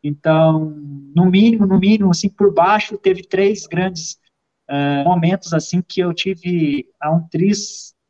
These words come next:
de, de largar tudo e hoje, digamos assim, não estaria conversando com vocês, né?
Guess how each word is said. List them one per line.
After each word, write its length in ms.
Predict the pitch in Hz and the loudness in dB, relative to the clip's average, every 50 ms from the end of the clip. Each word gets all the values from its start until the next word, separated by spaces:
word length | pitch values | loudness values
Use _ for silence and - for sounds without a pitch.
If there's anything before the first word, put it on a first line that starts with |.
| _ _ _ | _ _ _
de, 300 | - 143 - - 156 - - _ _ _ _ _ _ _ _ _ _ _ _ 147 147 143 | -6 -6 -6 -6 -6 -10 -12 _ _ _ _ _ _ _ _ _ _ _ _ -8 -8 -8
de 140 | 143 156 160 | -4 -2 0
largar 400 | 165 160 156 151 170 165 165 - - | 2 2 2 2 2 0 0 -2 -2
tudo 480 | - 170 190 208 220 226 220 220 214 | 0 2 2 2 2 0 0 0 0
e 140 | 202 190 180 | 2 2 2
hoje, 340 | 185 190 190 202 190 180 - _ _ | 2 2 0 -2 -6 -10 -14 _ _
digamos 360 | - 151 151 170 170 165 170 | -20 -6 -4 -4 -2 -2 -4
assim, 220 | 160 165 - 185 | -6 -6 -4 -2
não 140 | 180 185 185 | -2 -2 -2
estaria 320 | 175 - 175 170 175 180 | 0 0 2 2 2 0
conversando 460 | 175 - 180 170 170 170 170 175 170 - | 0 -2 -4 -4 -2 -4 -4 -6 -8 -8
com 120 | - 175 | -8 -6
vocês, 400 | 180 185 - - 151 143 135 127 | -6 -4 -4 -4 -4 -4 -4 -4
né? 100 | 131 | -8